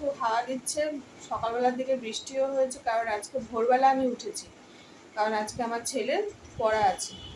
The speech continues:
তো পড়তে চলে গেছে already, উঠে আমার সমস্ত কাজবাজও হয়ে গেছে, বিছানায় বসেই আছে। এই দেখো, বিছানা তোলা হয়ে গেছে, বাসন মাজা হয়ে গেছে, পেছনে বাসনের ঝুড়ি আছে, দাঁড়াও দেখাচ্ছি।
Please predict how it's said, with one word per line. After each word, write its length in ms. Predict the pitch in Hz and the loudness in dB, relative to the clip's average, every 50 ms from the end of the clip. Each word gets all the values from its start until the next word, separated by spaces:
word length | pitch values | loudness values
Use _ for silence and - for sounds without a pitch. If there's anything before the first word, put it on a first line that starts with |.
| - | -12
তো 140 | - 220 233 226 - | -10 -10 -8 -2 0
পড়তে 320 | 247 247 247 - 285 277 | 0 0 0 0 -2 -2
চলে 260 | 262 294 277 277 277 285 285 | 0 2 2 2 2 2 2
গেছে 260 | 277 277 262 - 302 | 0 -2 -2 -2 0
already, 400 | 285 247 247 247 247 254 254 269 262 262 247 | 2 2 4 4 2 0 0 0 0 0 0
উঠে 240 | 247 240 - 262 254 | -2 -2 -2 -2 0
আমার 200 | 254 247 254 262 | 0 0 -2 -2
সমস্ত 440 | 277 262 233 226 233 247 247 - 254 - | -4 -6 -8 -10 -10 -10 -8 -10 -8 -4
কাজবাজও 520 | 220 208 202 202 214 226 220 226 262 262 | -2 -2 -2 -2 -2 -4 -2 0 0 0
হয়ে 280 | 254 247 247 240 240 240 | 0 0 -2 -4 -4 -4
গেছে, 320 | 247 240 247 247 - 269 262 - - - - - - - - - - - - - - - - - - 202 202 - - | -4 -6 -6 -8 -10 -12 -14 -16 -20 -20 -20 -20 -20 -20 -20 -20 -20 -20 -20 -20 -20 -20 -20 -18 -14 -12 -12 -10 -6
বিছানায় 500 | 240 247 247 - 269 254 247 247 247 247 | -6 -4 -4 -2 -2 0 2 4 2 4
বসেই 480 | 247 240 233 - - 254 262 262 262 | 2 2 0 0 2 2 2 4 2
আছে। 240 | 247 240 - - 262 | 2 2 0 0 0
এই 80 | 240 233 | 0 2
দেখো, 320 | 233 214 214 214 - 254 | 0 -2 -2 -2 -6 -8
বিছানা 400 | 247 233 233 226 - 233 226 233 233 | -8 -8 -10 -10 -8 -6 -6 -6 -6
তোলা 220 | 240 226 220 220 220 | -8 -4 -2 -2 -2
হয়ে 280 | 220 240 233 226 233 | -2 -4 -8 -10 -8
গেছে, 400 | 233 226 214 214 - - 262 262 - - - - - - - - - - - - - - - - - - - - - - - | -6 -6 -8 -8 -8 -10 -10 -12 -12 -14 -20 -20 -20 -20 -20 -20 -20 -20 -20 -20 -20 -20 -20 -20 -20 -20 -18 -16 -16 -8 2
বাসন 360 | 220 208 214 - - 262 247 | 4 4 4 4 4 2 0
মাজা 340 | 247 240 220 214 220 226 233 | 2 0 0 0 0 0 0
হয়ে 280 | 247 247 226 226 220 | 0 -2 -2 -2 -2
গেছে, 300 | 214 220 220 220 - - | 0 0 -2 0 0 -4
পেছনে 420 | - - 202 202 - 220 220 226 220 | -2 -2 -4 -6 -6 -6 -6 -4 -2
বাসনের 540 | 220 202 202 - 427 - - 440 440 453 427 - - - - - - | 0 0 -2 -2 -4 -6 -6 -6 -6 -8 -6 -8 -10 -10 -10 -10 -8
ঝুড়ি 360 | - - 226 220 220 226 233 214 | -8 -6 -6 -4 0 0 2 2
আছে, 280 | 202 202 - - 233 240 247 240 - - | 0 -4 -6 -10 -8 -10 -10 -10 -10 -6
দাঁড়াও 260 | - 208 196 185 185 190 | -4 -2 -2 -2 -2 -4
দেখাচ্ছি। 460 | - 185 185 - - 180 - - - | -6 -8 -10 -10 -12 -16 -14 -14 -14